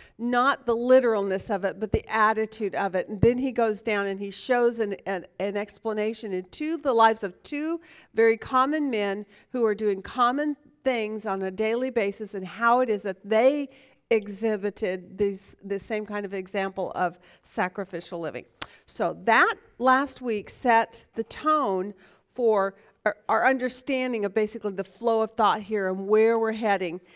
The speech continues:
I wanted you to also have one more time, uh, in your mind just an understanding of how you're to connect your major theme to your title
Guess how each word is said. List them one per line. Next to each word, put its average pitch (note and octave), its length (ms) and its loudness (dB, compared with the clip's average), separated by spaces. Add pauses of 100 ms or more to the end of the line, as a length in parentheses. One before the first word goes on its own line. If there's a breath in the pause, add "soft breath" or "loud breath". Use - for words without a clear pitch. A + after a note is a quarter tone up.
(440 loud breath)
I A3+ 60 6
wanted B3 460 2
you C4 120 0
to - 160 2
also A#3 600 4
have G#3+ 220 -2
one A#3 340 0
more A3+ 260 0
time, A3 460 -2
uh, F#3 80 -2 (100)
in A3 180 -4
your G#3 140 0
mind G#3 400 0
just G3+ 260 -6
an G#3+ 120 -2
understanding G#3+ 640 -2
of F#3+ 80 -4
how A#3 320 2
you're C4 180 -4
to A#3+ 200 -10
connect A3+ 760 -2 (360 loud breath)
your G#3+ 200 4
major A#3+ 500 0
theme B3 580 -2
to A#3 180 -8
your G3+ 180 -2
title A#3 840 0